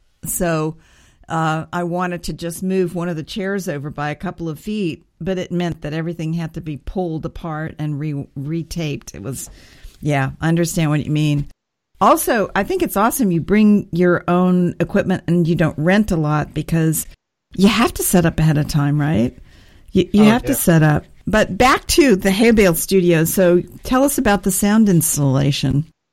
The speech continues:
Speaker 2: Oh, yeah, right. So, um, it was the very first year, and, uh, Sean O'Connell, who, who founded this thing, um, we were, I went down there ahead of time to go have a conversation with him and sort of, uh, prep the site and take a look at it before I brought the studio down,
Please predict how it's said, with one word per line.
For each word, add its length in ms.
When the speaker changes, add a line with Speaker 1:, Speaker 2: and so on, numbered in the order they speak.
Speaker 2:
Oh, 100
yeah, 160
right. 300
So, 520
um, 480
it 140
was 160
the 100
very 240
first 420
year, 640
and, 200
uh, 200
Sean 400
O'Connell, 480
who, 320
who 160
founded 400
this 240
thing, 360
um, 480
we 160
were, 260
I 60
went 200
down 200
there 140
ahead 180
of 80
time 340
to 100
go 280
have 160
a 40
conversation 720
with 140
him 140
and 100
sort 200
of, 120
uh, 200
prep 300
the 100
site 420
and 100
take 220
a 60
look 240
at 160
it 80
before 340
I 60
brought 320
the 80
studio 460
down, 420